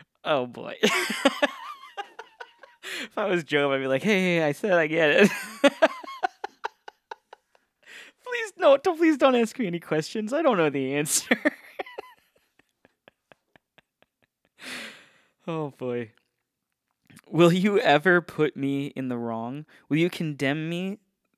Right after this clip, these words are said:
that <laughs> you may be in the right?" Oh, that one hits. "Have you an arm like God?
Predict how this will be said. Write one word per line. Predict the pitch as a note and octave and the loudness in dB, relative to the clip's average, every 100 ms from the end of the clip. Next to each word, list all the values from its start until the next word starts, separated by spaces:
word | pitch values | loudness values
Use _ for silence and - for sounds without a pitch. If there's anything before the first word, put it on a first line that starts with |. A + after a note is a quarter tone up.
| _ | _
that | C#3+ C#3+ D3 D#3 - _ - | -4 2 4 2 0 _ -10
<laughs> | D3+ | -4
you | G3+ D3 D#3 | -4 -2 -4
may | D3 C#3+ | 0 0
be | C#3 D3+ | 0 -2
in | C3+ C3 | -2 -4
the | |
right?" | A#2 A#2 A2 F#2+ _ - - _ | -6 -4 -4 -6 _ -20 -20 _
Oh, | - A2 | -8 -6
that | A2+ | -6
one | G2+ F2+ | -8 -14
hits. | E2+ F2 - - _ _ - - - _ _ _ _ _ _ _ | -16 -16 -16 -20 _ _ -20 -20 -20 _ _ _ _ _ _ _
"Have | - E3+ D#3+ | -4 0 0
you | D#3 G3 | 0 0
an | G3 D3 - | 0 0 -2
arm | B2+ C#3+ D3 | -2 -2 -4
like | C3 B2 A#2 | -6 -6 -8
God? | A#2 A2+ A#2 B2+ | -6 -4 -4 -8